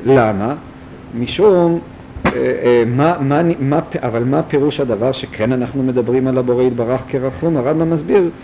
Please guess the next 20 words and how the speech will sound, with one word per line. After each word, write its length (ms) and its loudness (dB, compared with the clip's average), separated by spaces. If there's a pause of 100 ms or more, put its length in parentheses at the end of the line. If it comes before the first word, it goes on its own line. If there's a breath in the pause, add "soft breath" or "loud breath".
(220 loud breath)
את 100 -6
התארים 420 0
הללו 320 4
כתארי 460 0
פעולה. 360 2 (100)
תארי 220 -2
פעולה 280 0
פירושו 380 -2
של 160 -2
דבר 360 4 (380 loud breath)
שהבורא 400 0
יתברך 520 2
נוהג 500 0
באופן 420 -2
כזה 460 4 (340 loud breath)
שלו, 800 4
אה, 240 2
היה 440 2
אדם 360 4
נוהג 240 2